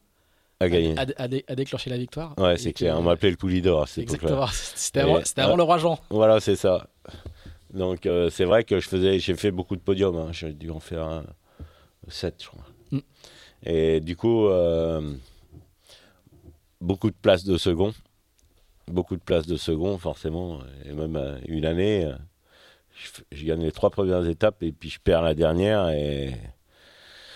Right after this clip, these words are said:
Speaker 1: Alors que j'avais course gagnée en Irlande. Et, et c'est parti par devant. Et, et, et quelque part, euh, les dieux n'étaient pas avec moi. <laughs>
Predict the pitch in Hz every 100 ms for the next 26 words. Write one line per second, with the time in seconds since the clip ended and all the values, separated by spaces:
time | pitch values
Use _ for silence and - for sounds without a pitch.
0 | - - 85 - 87 87 87 101 82 92
1 | 87 98 90 90 87 117 98 78 78 76
2 | 73 71 67 80 - - 87 - 90 80
3 | 78 80 85 98 95 82 71 69 67 64
4 | 60 _ _ 80 78 71 65 62 _ -
5 | - _ _ _ _ _ _ 82 76 76
6 | 67 69 82 78 71 64 52 53 55 -
7 | _ _ _ _ _ _ _ _ _ _
8 | - 76 73 92 85 71 71 - 69 69
9 | 73 85 69